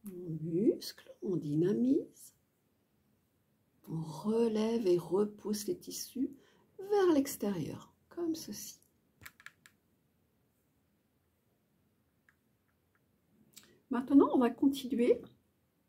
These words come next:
sous le menton. Et là, on va chasse-, chasser tous les liquides qui ont tendance un petit peu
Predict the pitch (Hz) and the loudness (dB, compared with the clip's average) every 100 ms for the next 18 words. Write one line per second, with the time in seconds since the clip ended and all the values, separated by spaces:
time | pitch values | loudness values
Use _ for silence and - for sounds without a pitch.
0 | _ _ _ _ _ _ _ - - 554 | _ _ _ _ _ _ _ -18 -10 4
1 | 330 196 180 - 185 - - _ _ _ | 6 6 4 0 -4 -4 -6 _ _ _
2 | _ 277 277 302 359 220 220 - 381 392 | _ 8 10 10 10 6 0 -2 0 0
3 | - - - - 359 - - 214 240 - | -2 -12 -12 -4 -2 -2 2 4 4 0
4 | - _ _ _ _ _ _ _ _ _ | -16 _ _ _ _ _ _ _ _ _
5 | _ _ _ _ _ _ _ _ _ - | _ _ _ _ _ _ _ _ _ 2
6 | 440 403 262 214 - 226 269 - 262 226 | 6 8 8 6 -2 -2 -2 2 2 2
7 | 220 262 233 233 262 262 247 - 226 - | 2 4 6 4 0 0 0 0 -6 2
8 | 214 226 | 2 2